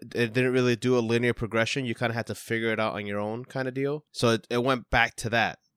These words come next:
where it, here, here's a world. You can go wherever you want, and there's some places that you can't go because you either don't have the power up or don't have the right tools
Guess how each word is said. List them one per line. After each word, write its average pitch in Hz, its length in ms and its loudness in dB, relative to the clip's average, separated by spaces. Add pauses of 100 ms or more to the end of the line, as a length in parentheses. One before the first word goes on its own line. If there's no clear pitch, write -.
(180)
where 107 280 -2
it, 107 240 -2
here, 135 400 6
here's 135 240 2
a 139 40 2
world. 113 580 4 (220)
You 120 140 -2
can 120 120 -2
go 131 560 6 (100)
wherever 120 260 2
you 120 140 2
want, 131 320 4
and 113 180 0
there's 110 120 2
some 131 180 0
places 139 360 2
that 117 140 -6
you 123 60 -4
can't 160 300 0
go 120 160 0
because 107 380 -4
you 113 320 -2 (240)
either 110 200 2
don't 117 220 0
have 113 160 0
the 110 80 -4
power 127 460 4
up 123 120 -2
or 104 100 -2
don't 113 180 -4
have 110 140 -4
the 107 80 -6
right 107 200 -2
tools 110 540 -4